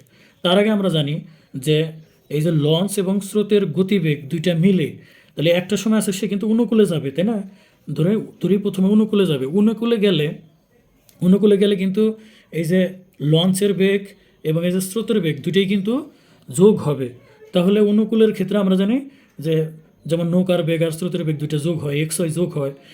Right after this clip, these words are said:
এক্ষেত্রে আঠারোর সাথে আপনি যদি ছয় যোগ করেন তাহলে চব্বিশ। তাহলে চব্বিশ কি?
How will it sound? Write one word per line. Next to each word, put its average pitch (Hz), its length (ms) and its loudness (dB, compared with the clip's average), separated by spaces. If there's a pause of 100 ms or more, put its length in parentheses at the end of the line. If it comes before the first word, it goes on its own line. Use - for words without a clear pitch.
(160)
এক্ষেত্রে 185 380 -2
আঠারোর 180 460 -2
সাথে 160 400 -6 (380)
আপনি 156 240 -4
যদি 175 200 0
ছয় 196 300 0
যোগ 185 160 -4
করেন 175 200 -2
তাহলে 165 240 0
চব্বিশ। - 680 -6 (520)
তাহলে 170 200 2
চব্বিশ 196 400 -2
কি? 220 180 -2